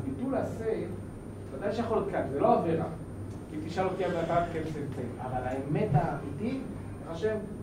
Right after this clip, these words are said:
זה מה שדרור אומר. זה יוסף מלמד אותנו מהו כיבוד אב ואם האמיתי. ביסוד הדברים זה הכיבוד אב ואם, לשתוק. איפה אני לומד את זה? זה סוגה מפורשת, זה כיבוד אב ואם. נכון, הגמרא אומרת,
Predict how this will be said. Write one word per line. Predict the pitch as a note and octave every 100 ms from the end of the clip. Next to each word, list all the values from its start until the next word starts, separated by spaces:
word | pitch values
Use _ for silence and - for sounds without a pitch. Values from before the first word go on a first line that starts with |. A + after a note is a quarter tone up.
| - - - - -
זה | -
מה | G3+
שדרור | F#3 E3+ F#3 E3 D#3
אומר. | E3 D#3+ - - - - - -
זה | - - A3 C#4 D4 C4+ -
יוסף | F#3+ F#3 A#3 C4 B3
מלמד | A3 A3 A#3
אותנו | - G#3+ A3+ G#3 G3
מהו | G3 G3+ A#3+ B3 B3 B3 -
כיבוד | G#3 F#3 G#3+ A#3 G#3
אב | G3+ G3+
ואם | F#3 G3+ G#3
האמיתי. | G3 F#3+ F3+ F#3 B3 C4+ F#3 - - - - - - - - -
ביסוד | F3 F3+ B3+ C#4
הדברים | A3+ A#3 B3 A#3
זה | - - C#4 G4+
הכיבוד | G4+ F4+ F4 D#4+
אב | B3 A3
ואם, | F#3+ E3+
לשתוק. | E3+ - D4 - - - - - - - - - - - - - -
איפה | E3+ F#3+
אני | F3+
לומד | E3+ E3+
את | E3
זה? | E3+ E3+
זה | -
סוגה | F3 G#3+
מפורשת, | G#3+ G#3+ A#3 G3+
זה | F#3
כיבוד | E3+ F#3
אב | F#3 F3
ואם. | F3 F3 - - - - - - - - C#3+
נכון, | C#3 F#3
הגמרא | E3 D#3+
אומרת, | F3+ E3+ F#3 D#3